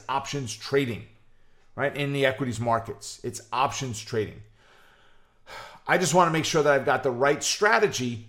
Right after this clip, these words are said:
built into my system for my trade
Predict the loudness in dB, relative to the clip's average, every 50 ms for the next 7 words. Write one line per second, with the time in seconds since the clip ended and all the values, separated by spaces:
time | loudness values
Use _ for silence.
0 | -18 -10 0 4 6 6 6 4 2 -2 -2 -4 -4 -2 -2 -2 -2 -4 -6 -8
1 | -8 -8 -2 0 0 0 0 0 -2 -2 -4 -2 -4 -10 -12 -16 -20 _ _ -6
2 | -4 -2 -2 -4 -4 -6 -8 -10 -10